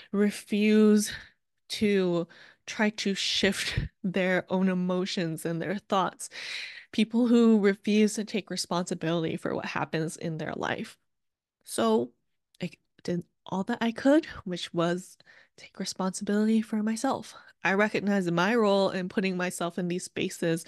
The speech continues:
where I encounter this person. Let's call them the ruminating complainer of a coworker. So, you know, I started to eat my lunch half an hour earlier,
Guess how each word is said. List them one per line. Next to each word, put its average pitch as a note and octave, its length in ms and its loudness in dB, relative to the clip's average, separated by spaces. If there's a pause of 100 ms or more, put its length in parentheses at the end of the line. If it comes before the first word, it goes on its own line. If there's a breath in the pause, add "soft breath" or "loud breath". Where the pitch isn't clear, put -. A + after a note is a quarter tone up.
(280 loud breath)
where F#3 140 -2
I F3 80 -2
encounter F3 800 -2 (220)
this F3 160 -2
person. - 580 -4 (1300 loud breath)
Let's F#3+ 160 -4
call G3 200 0
them G3+ 160 2
the F#3 120 2
ruminating F3 600 0
complainer E3 760 -2
of E3+ 140 -6
a - 40 -8
coworker. - 680 -6 (760 loud breath)
So, B3+ 500 2
you C4+ 160 -2
know, B3 260 2 (100)
I G#3+ 200 0
started G#3 340 0
to A#3 220 -2
eat F3+ 100 -2
my G3+ 120 0
lunch F#3+ 220 0
half - 220 -6
an F#3 60 -2
hour E3+ 220 0
earlier, E3+ 580 -4